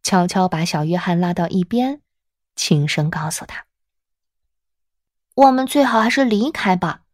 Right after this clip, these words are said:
你把事情搞砸了，也许因为你是在人类中长大的。”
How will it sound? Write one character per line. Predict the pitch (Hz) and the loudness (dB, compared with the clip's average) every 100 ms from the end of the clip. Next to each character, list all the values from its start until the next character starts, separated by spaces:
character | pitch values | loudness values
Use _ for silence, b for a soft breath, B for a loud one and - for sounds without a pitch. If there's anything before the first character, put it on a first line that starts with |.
| _ _ _ | _ _ _
你 | 320 349 | 0 4
把 | 349 339 | 4 4
事 | 359 | 2
情 | 349 339 | 0 0
搞 | 165 151 | 2 0
砸 | - 104 139 | -2 -2 -2
了， | 285 330 - - _ _ | 2 2 0 -10 _ _
也 | 240 233 | 0 2
许 | 247 226 | 2 0
因 | 226 233 | 0 0
为 | 247 233 233 - | 2 0 0 -6
你 | - 254 247 | -4 -2 0
是 | 277 | 0
在 | 269 254 | 2 2
人 | 202 185 | 4 4
类 | 330 392 | 2 2
中 | 277 208 | 2 2
长 | 202 233 | 2 0
大 | 160 151 143 | -2 -2 -2
的。” | 107 - | -4 -4